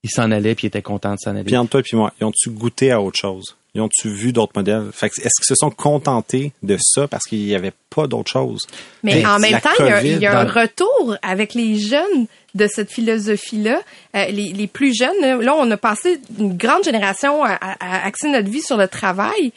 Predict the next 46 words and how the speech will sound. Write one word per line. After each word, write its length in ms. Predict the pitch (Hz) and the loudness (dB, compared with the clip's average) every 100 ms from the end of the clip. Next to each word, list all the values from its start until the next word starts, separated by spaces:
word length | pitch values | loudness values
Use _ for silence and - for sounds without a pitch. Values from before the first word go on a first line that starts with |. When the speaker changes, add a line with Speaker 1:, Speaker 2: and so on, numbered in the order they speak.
| - - - _ _ _ - | -12 -20 -20 _ _ _ -10
Speaker 3:
Mais 360 | 190 196 196 196 | -2 2 2 2
il 100 | 196 | 2
y 100 | 208 | 2
a, 80 | 190 | 2
il 80 | 208 | 2
y 100 | 208 | 2
a 100 | 208 | 2
un 20 | |
retour 380 | 202 240 320 392 | 2 -2 0 0
avec 220 | 311 247 247 | 2 0 0
les 180 | 233 | 0
jeunes 260 | 214 226 349 415 | 0 0 0 0
qui 80 | |
vont 100 | 226 220 | 2 2
entrer 220 | 214 320 | 0 -2
sur 100 | 320 | 0
le 80 | 226 | 0
marché 240 | 196 - | 0 -2
du 100 | 254 | -8
travail. 300 | - 208 302 | -4 -2 0
Ils 60 | 294 | 0
veulent 180 | 254 403 | 0 2
avoir 200 | 240 277 | 0 0
une 80 | 277 | 0
qualité 420 | 226 202 - 220 | 0 -2 -2 -4
de 80 | 180 | -4
vie. 180 | 220 392 | -8 -10
Puis 100 | - | -6
ça 160 | - 208 | 0 0
va 140 | 202 220 | 2 -2
peut-être 320 | - 381 392 | -2 -2 -2
être, 220 | 294 - | -4 0
euh, 160 | 214 220 - - 226 | -2 -2 -8 -8 -2
le 120 | 226 | 0
mélange 360 | 233 269 320 | 2 0 0
des 180 | 240 226 | -2 -2
deux 200 | 196 302 | 0 2
entre 220 | 294 226 | 2 2
les 100 | 233 | 0
personnes 300 | 208 208 285 | 0 0 0
qui 100 | 302 | 0
ont 80 | 247 | 0
travaillé 540 | - 214 214 247 277 - - - _ - | 2 2 2 2 -2 -4 -18 -20 _ -8
dans 320 | 196 220 214 | 0 2 4
une 160 | 208 | 4
usine 340 | 226 202 233 | 2 2 2